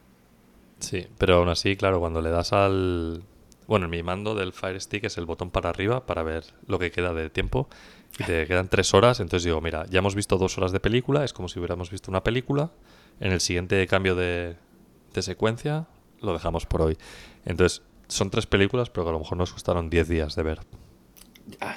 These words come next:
Speaker 2: claro, a ver, es, es eso, te metes una maratón y no haces otra cosa más que ver películas.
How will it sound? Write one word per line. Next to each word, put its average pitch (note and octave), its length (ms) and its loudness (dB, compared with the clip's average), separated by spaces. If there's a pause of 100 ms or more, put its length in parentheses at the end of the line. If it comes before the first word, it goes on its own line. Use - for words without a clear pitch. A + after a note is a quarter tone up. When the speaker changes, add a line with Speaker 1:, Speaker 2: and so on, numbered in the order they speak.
(100)
Speaker 2:
claro, G2+ 320 0
a F2+ 60 -4
ver, A2+ 160 4
es, A2+ 260 0
es C#3 180 6
eso, F#3+ 320 10
te C3+ 120 8
metes C3 280 6
una C#3+ 160 8
maratón D3 380 8
y D#3+ 40 4
no D3+ 120 4
haces B2+ 180 0
otra B2+ 160 -2
cosa C3+ 160 2
más C#3+ 140 2
que C3 80 4
ver G#2 120 2
películas. F2+ 480 -6